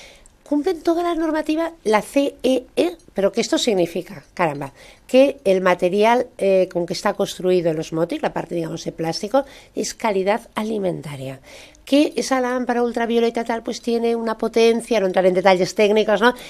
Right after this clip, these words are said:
que garantiza que eso que estamos contando aquí, comercialmente hablando, ¿eh? Que les digo, cero virus, cero bacterias, eso es así,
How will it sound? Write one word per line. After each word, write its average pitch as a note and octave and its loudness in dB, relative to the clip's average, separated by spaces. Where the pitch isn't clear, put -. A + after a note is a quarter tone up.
que D4 4
garantiza A#3 4
que F#3+ -6
eso G#3+ -4
que G#3 -8
estamos A#3 -4
contando G#3+ 2
aquí, A#3+ 0
comercialmente E3+ -2
hablando, D3+ -4
¿eh? F#3 -4
Que F#3+ -2
les E3+ -2
digo, E3+ -2
cero A#3 4
virus, A#3 2
cero A3+ 0
bacterias, A#3 2
eso G#3+ 0
es - -6
así, D#3 -2